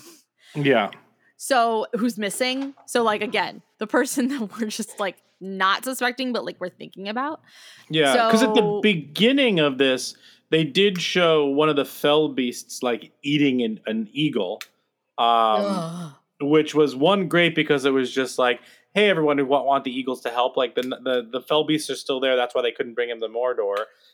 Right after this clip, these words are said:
Speaker 1: And then two,
Speaker 2: Totally.
Speaker 1: the fell beasts, you know, was just, was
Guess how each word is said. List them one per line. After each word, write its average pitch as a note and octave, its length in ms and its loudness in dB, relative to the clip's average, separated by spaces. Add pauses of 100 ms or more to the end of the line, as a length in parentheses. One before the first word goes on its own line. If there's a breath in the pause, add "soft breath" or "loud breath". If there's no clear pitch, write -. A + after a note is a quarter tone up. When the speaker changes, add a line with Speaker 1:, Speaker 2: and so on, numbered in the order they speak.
(160 soft breath)
Speaker 1:
And A#2+ 180 0
then A#2+ 300 0
two, G3 320 4 (240)
Speaker 2:
Totally. G3+ 1000 -4
Speaker 1:
the D3 160 0
fell D3 440 2
beasts, D3 760 -6
you D3+ 80 -2
know, C3+ 100 0
was C3+ 320 0
just, - 280 -4 (200)
was C3 380 -4